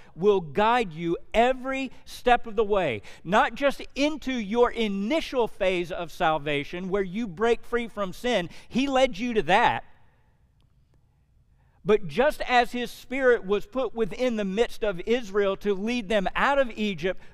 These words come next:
through the wilderness and safely home, his Spirit resting and residing in you is your guarantee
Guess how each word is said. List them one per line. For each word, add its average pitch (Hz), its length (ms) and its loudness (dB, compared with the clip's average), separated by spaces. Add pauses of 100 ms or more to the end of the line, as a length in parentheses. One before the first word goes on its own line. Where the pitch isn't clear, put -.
through 269 340 -2
the 269 100 -2
wilderness 202 640 0
and 190 180 -2
safely 226 520 2
home, 190 420 0 (220)
his 277 240 4
Spirit 208 500 2
resting 220 560 0
and 196 160 -4
residing 214 560 2
in 202 300 -2
you 214 320 -2
is 185 260 0
your 233 320 2
guarantee 233 800 -2